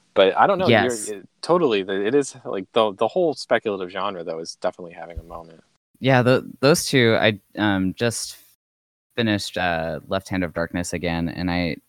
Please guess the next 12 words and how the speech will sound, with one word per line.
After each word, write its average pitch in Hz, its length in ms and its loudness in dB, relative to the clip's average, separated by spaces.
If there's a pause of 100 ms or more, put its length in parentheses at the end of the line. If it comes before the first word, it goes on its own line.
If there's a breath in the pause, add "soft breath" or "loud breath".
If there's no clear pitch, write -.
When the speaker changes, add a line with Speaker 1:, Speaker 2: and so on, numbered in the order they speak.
(720)
Speaker 2:
I 104 140 0
read, 117 680 2 (160)
oh, 113 280 -2
what 104 140 -4
was 139 120 -4
that 135 200 0
one 104 340 2
Chip - 200 -12
Delaney 98 340 -2
book 87 360 -6
about? 90 560 0
Um, 85 480 -4